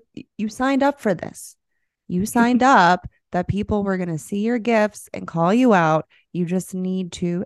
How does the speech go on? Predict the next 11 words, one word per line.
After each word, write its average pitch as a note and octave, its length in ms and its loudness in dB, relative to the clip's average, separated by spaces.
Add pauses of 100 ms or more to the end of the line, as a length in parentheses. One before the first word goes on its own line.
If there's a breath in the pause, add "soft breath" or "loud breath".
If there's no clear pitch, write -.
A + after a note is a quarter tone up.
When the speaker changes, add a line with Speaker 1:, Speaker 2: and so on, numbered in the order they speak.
Speaker 1:
accept - 520 -6
it E3 80 -6
at - 160 -6
this - 160 -18
point. - 360 -6 (500 soft breath)
Speaker 2:
Mm-hmm. G#3 40 0
Speaker 1:
Dave, F#3+ 320 4 (760)
you F#3+ 180 0
are G#3 200 4
a G#3+ 40 0
computer. G#3 680 -2